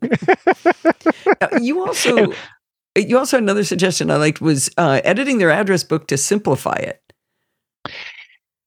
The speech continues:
Speaker 2: Yeah, so this is something that, I mean, is, again, m-, probably increasingly a problem, honestly, because, you know, people were professionals. They retire. Um,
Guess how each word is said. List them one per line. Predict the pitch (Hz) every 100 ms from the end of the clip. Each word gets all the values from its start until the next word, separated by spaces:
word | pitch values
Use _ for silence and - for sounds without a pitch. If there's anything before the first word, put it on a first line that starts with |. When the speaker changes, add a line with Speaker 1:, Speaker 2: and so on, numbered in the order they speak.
| -
Speaker 2:
Yeah, | 302 320 320 285 254 226
so | - 254 247 208
this | 202 277 -
is | 359
something | - 262 233 226 196
that, | 165 - - _
I | 180
mean, | 165 151
is, | 151 135
again, | 156 139
m-, | 131 131 143 - _
probably | - 240 277 175 117 -
increasingly | 147 - 196 - 127 107
a | 104
problem, | 104 101 113
honestly, | 113 113 - 131 123
because, | 147 139 135 143 -
you |
know, | 110 127 139 -
people | 139 - 143 143 160
were | 123 -
professionals. | 143 117 107 123 151 - - - - - -
They | - 143
retire. | 170 120 101 107 170 - - -
Um, | 151 127 123 120